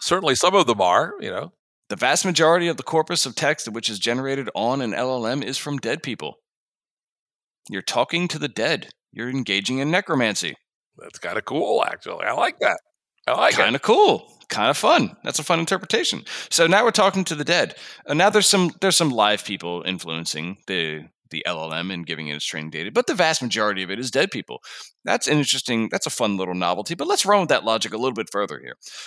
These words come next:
Speaker 2: They're dead, and they're influencing the future. Uh-oh.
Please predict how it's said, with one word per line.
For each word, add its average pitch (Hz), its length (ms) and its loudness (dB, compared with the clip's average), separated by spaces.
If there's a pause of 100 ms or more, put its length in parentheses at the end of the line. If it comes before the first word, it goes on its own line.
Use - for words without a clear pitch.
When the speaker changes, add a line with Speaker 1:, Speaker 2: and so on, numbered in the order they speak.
(160)
Speaker 2:
They're 160 160 4
dead, 175 360 2 (800)
and 143 120 4
they're 135 120 8
influencing 165 540 4
the 143 40 2
future. 147 440 0 (1800)
Uh-oh. 107 380 2